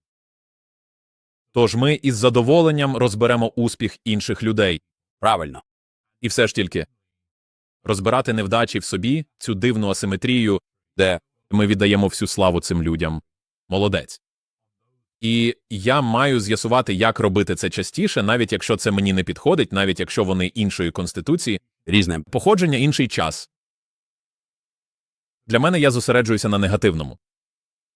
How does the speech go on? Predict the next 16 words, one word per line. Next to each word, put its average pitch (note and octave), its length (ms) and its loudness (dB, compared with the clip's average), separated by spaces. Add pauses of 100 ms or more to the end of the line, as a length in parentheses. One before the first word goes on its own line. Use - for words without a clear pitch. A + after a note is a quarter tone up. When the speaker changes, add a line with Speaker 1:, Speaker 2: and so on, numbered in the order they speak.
(480)
Speaker 1:
Є A2 140 2
дуже B2+ 220 2
цікава A#2+ 360 2
статистика. E2 720 -2 (200)
Ймовірність G#2+ 720 0
того, A#2+ 320 4
що - 260 -2
ви G#2 160 2
простежите, F#2+ 920 -2
аби F2 280 -2
ваша F2 340 0
собака F#2+ 520 0
пройшла F2+ 480 0
повний F#2+ 420 0
курс F2+ 380 -4
антибіотиків, F2+ 880 -2